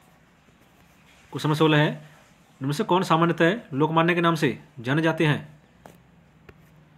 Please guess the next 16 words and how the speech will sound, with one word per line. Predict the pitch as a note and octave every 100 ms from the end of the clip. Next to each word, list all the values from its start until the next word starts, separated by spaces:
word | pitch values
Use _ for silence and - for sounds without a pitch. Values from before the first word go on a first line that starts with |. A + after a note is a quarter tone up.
| _ _ _ _ _ _ _ _ _ _ _ _ _ _ A#2
लोकमान्य | B2 C3+ C#3+ D3
के |
नाम | D3+ D3+
से | D3+
जाने | D3+
जाते | D3+ D#3
हैं | D3+ A3 - - _ _ _ _ _ - - - - -
बाल | A2+ C#3 E3
गंगाधर | E3 D#3+ D3+
तिलक, | D3+ C#3 - - -
option | E3+ D#3+
सी। | D3 A#2 - - _ _ - _ _ _ _ _ _ _ - _ _ _ _ _ _ _ _ _ _ _ _ _ _ _ _ _ _
क्वेश्चन | - D3
नंबर | C#3
सत्रह | D3+ D3
है, | D3+ A3 -